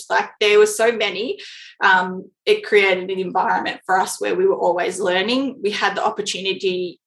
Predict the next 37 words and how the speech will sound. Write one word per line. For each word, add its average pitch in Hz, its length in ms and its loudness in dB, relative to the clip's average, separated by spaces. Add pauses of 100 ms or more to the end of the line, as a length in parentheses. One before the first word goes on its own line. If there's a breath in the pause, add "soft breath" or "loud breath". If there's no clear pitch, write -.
(120)
to 208 120 0
extend 190 720 -2
our 190 160 2
service 196 380 -2
offering. 233 420 0
So 190 320 -2 (760 loud breath)
when 208 220 0
we 208 100 2
first 202 340 0
started 185 380 0
the - 80 -16
business, 240 580 -2
um, 185 480 0 (100)
we 196 80 0
were 202 120 6
just 185 340 -2
a 196 60 0
media 190 500 0
agency, 196 500 -2
so 185 380 0 (100)
media 185 320 0
planning 180 600 -2
and 180 200 -4
buying, 220 480 0 (840)
um, 190 460 0 (100)
with 220 180 0
a 208 60 0
couple 208 360 -2
of 233 140 0
clients 233 400 0
where 220 140 6
we 220 80 4
helped 226 340 -2
out 311 200 2
with 214 180 -2
marketing 214 420 -2
services, 220 640 0